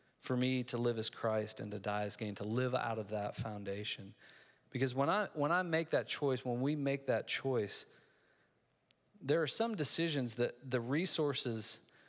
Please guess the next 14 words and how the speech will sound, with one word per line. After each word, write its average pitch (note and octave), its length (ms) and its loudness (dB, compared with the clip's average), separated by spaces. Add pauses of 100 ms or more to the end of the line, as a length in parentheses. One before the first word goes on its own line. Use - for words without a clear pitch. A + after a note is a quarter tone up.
(120)
we D#3+ 80 2
don't F3 200 2
experience D3+ 880 2
the A#2+ 120 0
resources A#2 1000 0 (100)
until C3 280 2
we A#2 160 -2
make G#2 320 -4
the C#3+ 100 -2
decision. D#3 520 -4 (1800)
They C#3 80 2
aren't D3+ 140 2
experienced C#3+ 500 0
until A#2+ 400 0